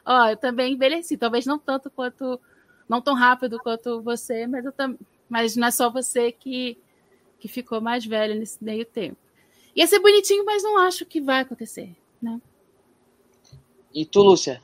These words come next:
Speaker 2: tuas expectativas, não, tu tá mais pilhada de nós aqui pra, pra essa estreia.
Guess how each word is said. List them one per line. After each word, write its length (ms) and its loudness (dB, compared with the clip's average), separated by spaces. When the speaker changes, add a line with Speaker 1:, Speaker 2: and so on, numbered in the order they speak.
Speaker 2:
tuas 140 -2
expectativas, 1000 -6
não, 280 -8
tu 80 -16
tá 240 8
mais 220 2
pilhada 460 6
de 100 -10
nós 260 0
aqui 140 -16
pra, 360 -4
pra 100 -16
essa 120 -16
estreia. 440 -4